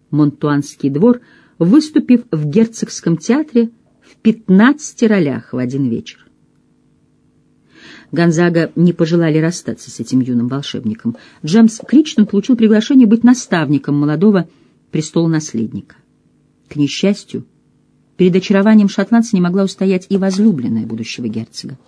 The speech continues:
В результате, когда восхитительный Кричтон проходил летней ночью по улице Мантуи, трое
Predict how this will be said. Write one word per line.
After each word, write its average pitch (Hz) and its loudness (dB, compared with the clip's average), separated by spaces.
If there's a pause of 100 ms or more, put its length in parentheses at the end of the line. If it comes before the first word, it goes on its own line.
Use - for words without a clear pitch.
(360)
В 165 -2
результате, 220 2 (420)
когда 202 0 (100)
восхитительный 185 0
Кричтон 123 -4 (280)
проходил 147 -2 (100)
летней 139 0
ночью 123 -2
по 127 -6
улице 123 -2
Мантуи, 233 4
трое 202 2